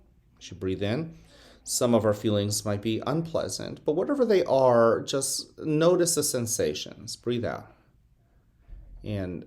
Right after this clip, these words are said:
sit with those feelings. They may have a message for you. Breathe in, listen to those messages,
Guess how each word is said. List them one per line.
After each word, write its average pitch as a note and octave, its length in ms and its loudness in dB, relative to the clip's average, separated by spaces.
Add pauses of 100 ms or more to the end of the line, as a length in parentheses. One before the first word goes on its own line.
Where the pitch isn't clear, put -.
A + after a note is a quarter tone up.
(100)
sit - 340 0
with A#2 160 -4
those F#2+ 240 -2
feelings. F#2+ 580 -6
They A2+ 80 -2
may A#2 180 -2
have A#2 140 -4
a G#2 60 -2
message F#2+ 520 -4
for - 200 -12
you. C2+ 320 -14 (680)
Breathe F2+ 200 -4
in, B2 260 -2 (1300)
listen A#2 320 0
to A#2+ 120 -4
those A#2 240 6
messages, G2 840 -2